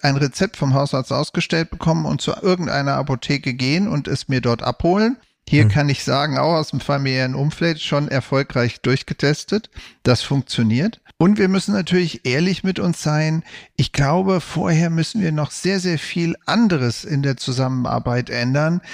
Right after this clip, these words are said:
Speaker 1: Die Strukturen in staatlich aufgestellten Gesundheitssystemen haben von den Prozessen her auch schon sehr viel vorgelegt, was sich dann digital gut abbilden lässt.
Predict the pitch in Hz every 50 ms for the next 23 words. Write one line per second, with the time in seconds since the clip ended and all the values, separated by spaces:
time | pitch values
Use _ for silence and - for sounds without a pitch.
0 | - - - - - 135 - - - 160 135 - - - - 214 226 214 196 165
1 | 139 131 127 - 139 143 135 135 - - - 123 127 151 170 - - 165 156 147
2 | 131 - - - - 135 139 - - - - - - 143 143 143 - - 123 135
3 | 135 123 139 151 160 - 147 147 - - 147 - - - 151 160 165 170 160 156
4 | 147 _ _ _ _ _ - - 143 143 147 160 147 - - 147 147 143 139 -
5 | - 135 123 - - - 240 233 - - 156 139 117 117 120 117 117 - - -
6 | 123 - - - 135 127 120 117 120 131 156 180 190 170 - - 175 165 147 -
7 | - - 160 165 160 147 147 139 135 143 151 156 - - - - - - - _
8 | - 135 135 - - 139 - - 143 143 160 175 151 165 156 156 156 127 - -
9 | 151 156 156 147 147 143 135 - - 156 - - 143 135 139 139 135 131 123 117
10 | 123 139 156 - - - -